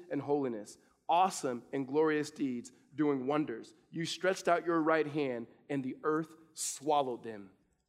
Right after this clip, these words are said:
Sometimes when we hear worship songs like this, we're like, "This seems vicious," right? We haven't been slaves for four hundred years. Many of us, if we think about the ways in which God has delivered us,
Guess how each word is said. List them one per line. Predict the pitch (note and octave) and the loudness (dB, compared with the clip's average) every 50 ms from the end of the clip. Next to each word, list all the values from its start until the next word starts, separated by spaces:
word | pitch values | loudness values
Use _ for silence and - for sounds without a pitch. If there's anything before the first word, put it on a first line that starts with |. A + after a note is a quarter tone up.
| _ _ _ _ _ _ - | _ _ _ _ _ _ -12
Sometimes | - - G3 F#3 G#3+ G3 E3+ | -6 -6 -4 -2 -2 -2 -2
when | D#3+ D#3 | 0 0
we | D#3 E3 | 0 2
hear | E3+ D#3 | 2 2
worship | C#3+ D#3 D#3+ D#3+ - D3 - | 2 0 0 -2 -4 -6 -4
songs | - D3+ C#3+ C#3 | -4 -2 -2 -2
like | C3+ B2+ - | -2 -2 -2
this, | C#3 C3 - | -4 -6 -4
we're | - C3+ | -4 -4
like, | B2 A#2+ A#2 | -6 -6 -6
"This | - C3+ C3+ | -8 -8 -8
seems | - - D#3+ C3 A2 G#2+ | -4 -4 -4 -4 -4 -6
vicious," | G#2 C3+ D3 - - B2+ F2 - - - - - - - _ _ _ _ _ _ _ _ _ - | -8 -6 -6 -6 -8 -10 -10 -10 -12 -12 -12 -14 -14 -18 _ _ _ _ _ _ _ _ _ -2
right? | C#3+ D#3 D#3+ E3+ E3+ - - - - _ _ _ _ _ _ _ _ _ _ _ _ _ - | 0 2 2 2 0 -4 -16 -20 -20 _ _ _ _ _ _ _ _ _ _ _ _ _ -6
We | C#3+ | -4
haven't | D#3+ E3 D3+ C#3 | -4 -2 -4 -4
been | C3+ C3+ B2 | -6 -6 -6
slaves | - - C3 C3+ C#3 C3 | -6 -4 0 0 0 0
for | C3 - | -2 -12
four | - - - G#2+ | -20 -20 -18 -18
hundred | G#2+ G#2+ G2 - - | -16 -16 -16 -16 -18
years. | - - - - - - - _ _ _ _ _ _ _ _ _ _ _ _ _ _ _ _ _ _ _ _ _ _ _ _ _ _ _ | -20 -20 -20 -20 -20 -20 -20 _ _ _ _ _ _ _ _ _ _ _ _ _ _ _ _ _ _ _ _ _ _ _ _ _ _ _
Many | - B2+ D3+ F3 F3+ F3 | -2 0 2 2 4 2
of | D#3 B2+ | 2 0
us, | B2 A#2+ A2+ A#2 - - _ _ _ _ _ _ - | -2 -6 -8 -10 -14 -20 _ _ _ _ _ _ -10
if | - C3+ B2 | -10 -8 -6
we | C3+ C#3+ C#3+ | -4 -4 -4
think | C#3 D#3+ D#3+ D3+ | -2 -2 -2 -2
about | D3 C#3+ C3 C3+ | -2 -4 -4 -4
the | - C3 | -4 -4
ways | B2 B2+ C3 C#3+ C#3 B2+ B2 | -4 -2 -2 -2 -4 -4 -6
in | A#2+ A#2+ | -8 -8
which | B2 A#2+ - | -8 -8 -8
God | - B2+ B2 B2 B2+ | -6 -4 -4 -4 -4
has | B2 A#2 | -6 -8
delivered | - B2+ B2 B2+ B2 A2+ G#2+ | -8 -8 -6 -6 -6 -8 -10
us, | G2+ D#2+ - - - _ | -14 -16 -18 -20 -20 _